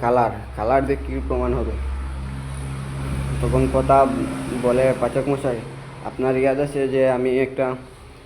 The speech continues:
রং করা একটা ডিজাইন আমি বা-, বাড়ি বাইরের দিকে ছুঁড়ে ফেলেছিলাম?"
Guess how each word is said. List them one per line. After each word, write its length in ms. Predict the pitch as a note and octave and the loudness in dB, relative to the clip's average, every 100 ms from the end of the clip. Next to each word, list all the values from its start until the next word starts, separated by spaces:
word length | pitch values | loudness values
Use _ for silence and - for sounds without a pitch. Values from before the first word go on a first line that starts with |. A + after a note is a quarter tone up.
| - B2+ B2 A#2 A2+ | -6 -2 -2 -2 -2
রং 220 | A#2 C3 | 0 -2
করা 240 | C3 C3+ C3 | 0 0 0
একটা 400 | C3 C3 B2 A2 - - D#2 A#2 A2 | 0 -2 -2 -4 -10 -14 -10 -10 -6
ডিজাইন 340 | A2+ A#2+ C3 | -4 -2 0
আমি 180 | C3 C3 B2+ - - | 0 -2 -4 -10 -12
বা-, 520 | A2 A2+ A2+ A2 A2+ | -6 -4 -4 -6 -6
বাড়ি 320 | A2 A2 A#2 | -4 -2 -4
বাইরের 500 | A#2 A#2 A2+ B2 C3+ | -4 -2 0 0 -2
দিকে 200 | C3 C3 | -2 -2
ছুঁড়ে 280 | C3+ B2+ B2+ | -4 -2 -2
ফেলেছিলাম?" 500 | B2+ C3 B2+ C3 B2+ | 0 -2 -2 -4 -6